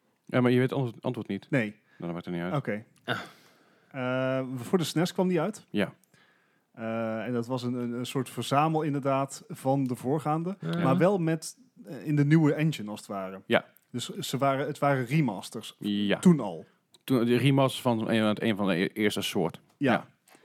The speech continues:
Speaker 2: Eh, ik zeg dit allemaal, mooi verhaaltje erbij. Wanneer is het uitgekomen? Ik heb
Speaker 1: Goh.
Speaker 2: geen, geen flauw idee.
Speaker 1: Nou.
Speaker 2: Eh, ik heb hem wel gespeeld. Een neefje van me had dat.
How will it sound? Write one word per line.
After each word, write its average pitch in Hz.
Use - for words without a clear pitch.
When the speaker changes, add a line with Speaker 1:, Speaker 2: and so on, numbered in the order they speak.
Speaker 2:
Eh, 135
ik 120
zeg 151
dit 135
allemaal, 143
mooi 151
verhaaltje 139
erbij. 139
Wanneer 139
is 143
het -
uitgekomen? -
Ik -
heb 170
Speaker 1:
Goh. 156
Speaker 2:
geen, 160
geen -
flauw -
idee. 131
Speaker 1:
Nou. 98
Speaker 2:
Eh, 170
ik 151
heb 226
hem 196
wel 196
gespeeld. 160
Een 120
neefje 226
van 107
me 101
had 95
dat. -